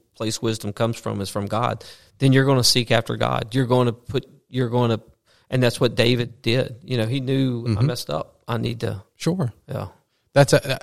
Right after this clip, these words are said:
Speaker 2: that's a healthy desire to know
Speaker 1: Yes.
Speaker 2: when I've messed up, when I've, when I've sinned, and, and God knows that I make mistakes.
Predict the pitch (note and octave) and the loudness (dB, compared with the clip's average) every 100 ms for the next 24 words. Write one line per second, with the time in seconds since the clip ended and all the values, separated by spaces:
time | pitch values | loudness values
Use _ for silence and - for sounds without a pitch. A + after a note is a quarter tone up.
0 | - F3+ D#3 G2+ C3+ B2+ G#2+ G#2+ A2 G#2 | 4 6 8 8 6 6 4 6 6 6
1 | - A#2+ B2+ A#2+ - - - A#2 A#2+ G#2+ | 4 8 8 8 4 -6 -4 4 4 6
2 | C#3 D3+ D3+ B2+ - A2 A2+ A2 A#2 A#2+ | 4 6 2 2 4 4 4 4 4 4
3 | - - _ _ A2+ A2 A#2+ - - - | -2 -14 _ _ 2 6 6 4 2 6
4 | A2 G#2 G2+ - G2+ G#2 G#2+ G2+ G2+ - | 6 4 0 0 0 0 0 -2 -2 2
5 | A2+ A2 A2 G#2+ - G#2+ G#2+ G#2 G#2+ G#2 | 4 4 4 4 2 2 2 2 0 -2
6 | - G2 G2+ - | 0 0 -2 -6